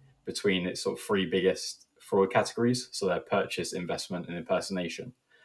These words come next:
So the projections show that scams originating on Meta platforms could account for up to two hundred fifty million pounds of push payment losses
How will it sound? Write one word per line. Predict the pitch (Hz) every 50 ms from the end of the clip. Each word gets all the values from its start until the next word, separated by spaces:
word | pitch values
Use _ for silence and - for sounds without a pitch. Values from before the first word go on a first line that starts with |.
| _ _ _ _ _ _ _ _ _ _
So | - - - 107 98 92 92 92 90 92 - - _ _ _ _ _ _ -
the | 98 104
projections | - 107 98 120 123 - - - 101 92 90
show | - - 92 90 90 90 98 - - _ _ _ _ _ _ _ _ -
that | 95 90 85 80 - - - -
scams | - - - 120 107 104 101 95 101
originating | 101 107 101 98 98 95 95 92 90
on | 92 90 92
Meta | 92 92 - - -
platforms | - 98 98 - - - 90 85 82 85 -
could | - - - 98
account | 98 - - 110 98 92 - -
for | - 95
up | - -
to | - -
two | - - - 123 117 -
hundred | 113 113 104 98 98 95 -
fifty | - 110 101 - - 98
million | 95 95 101 98 95 95 92
pounds | - - 104 95 87 85 82 80 -
of | - - -
push | - - - - -
payment | - 95 92 82 87 92
losses | 95 95 - - - 90 87 - -